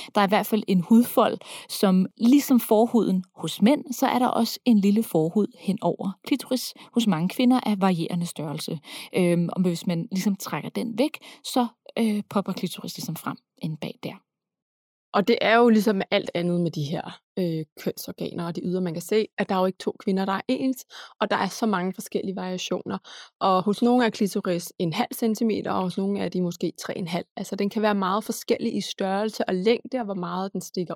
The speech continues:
Speaker 2: ud, øh, og, og hvor meget den også, øh, vokser, når man, øh, ved for eksempel med berøring eller, øh, ophidselse.
Speaker 1: Og hvor følsom den er.
Speaker 2: Også det, men der er jo rigtig mange, den er i hvert fald, man ved, at, øh, det er jo al-,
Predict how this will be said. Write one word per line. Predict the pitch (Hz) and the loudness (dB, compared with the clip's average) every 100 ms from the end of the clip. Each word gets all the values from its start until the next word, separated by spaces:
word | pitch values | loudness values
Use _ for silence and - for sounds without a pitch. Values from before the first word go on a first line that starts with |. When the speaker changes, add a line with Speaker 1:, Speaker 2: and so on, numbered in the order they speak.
| - | 2
Speaker 2:
ud, | 285 - - - - _ | 2 0 -12 -18 -18 _
øh, | 220 208 196 - | 0 2 2 0
og, | 190 185 175 | 0 0 0
og | 190 | 0
hvor | 180 | 0
meget | 180 165 175 190 | 0 0 0 2
den | 202 190 | 0 0
også, | - 180 - - | -2 -6 -8 -4
øh, | 190 156 | -4 0
vokser, | 170 - - 202 - | -2 -2 -6 -6 -8
når | 202 | -8
man, | 180 175 170 | -6 -4 -6
øh, | 170 160 - _ _ | -6 -8 -10 _ _
ved | - | -4
for | 180 | -4
eksempel | - - | -4 -4
med | 180 | -2
berøring | 175 175 165 - 170 165 | -2 -2 -2 -4 -4 -4
eller, | 160 156 156 _ _ _ - | -4 -4 -8 _ _ _ -6
øh, | 170 156 151 147 | -6 -6 -8 -8
ophidselse. | 165 156 - - - - 165 _ _ | -8 -8 -12 -16 -14 -12 -12 _ _
Speaker 1:
Og | - | 2
hvor | 196 | 2
følsom | 180 202 233 247 - | 2 2 2 0 -2
den | 180 | -4
er. | 170 160 _ _ | -6 -8 _ _
Speaker 2:
Også | - 214 247 311 | 2 4 4 2
det, | 240 208 208 - - | 4 4 2 -4 0
men | 208 | 0
der | 202 | 2
er | |
jo | 214 | 4
rigtig | 233 269 | 4 6
mange, | 247 202 208 | 4 4 4
den | 226 226 | 4 4
er | 262 | 4
i | |
hvert | 285 190 | 4 2
fald, | 208 | 0
man | 196 196 | 0 2
ved, | 254 262 | 2 2
at, | 214 185 - | 0 -2 -2
øh, | |
det | 185 185 - - | -4 -6 -8 -2
er | |
jo | 214 - - | 0 0 0
al-, | 208 | 2